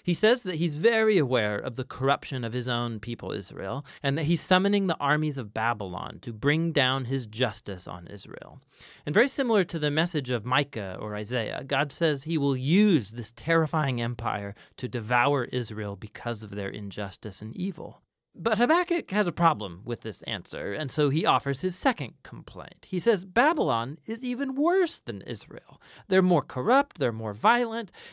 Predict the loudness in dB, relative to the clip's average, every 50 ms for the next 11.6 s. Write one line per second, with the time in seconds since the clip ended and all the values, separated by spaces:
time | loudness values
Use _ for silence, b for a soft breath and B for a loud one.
0 | B B 2 2 2 2 2 2 2 2 2 2 2 4 4 4 4 2 2 2
1 | 4 4 4 4 4 4 2 2 2 2 2 0 0 -2 -4 -8 -8 -8 -8 -6
2 | -6 -4 -4 -4 -4 -4 -4 -2 -2 -2 -2 -2 -2 0 0 0 0 0 2 2
3 | 2 2 2 0 0 0 -2 -4 -4 -8 _ -6 -4 -4 -4 -6 -8 -8 -8 -8
4 | -8 -4 -2 0 0 0 0 -2 -2 -2 -2 -2 -2 0 0 0 0 0 -2 -6
5 | -6 -6 _ _ -20 -4 0 2 2 2 0 -4 -8 -8 -8 -8 -6 -4 0 0
6 | 0 0 0 -4 _ _ -18 -16 -14 -10 -6 -6 -6 -6 -8 _ _ _ _ _
7 | _ _ _ _ -4 0 2 2 4 4 2 2 4 4 4 4 4 2 2 2
8 | 4 4 4 2 2 -2 -6 -6 -6 -6 -8 -8 -2 0 2 2 2 2 -2 -2
9 | -2 -4 -2 -4 -4 -6 -10 -16 -10 -6 -4 -2 -2 0 0 -2 -2 0 -2 -2
10 | 0 2 4 4 4 4 2 -2 -2 0 2 2 4 4 2 2 0 -2 -4 -6
11 | -6 -8 -8 -10 -12 -12 -12 -14 -16 -20 -20 _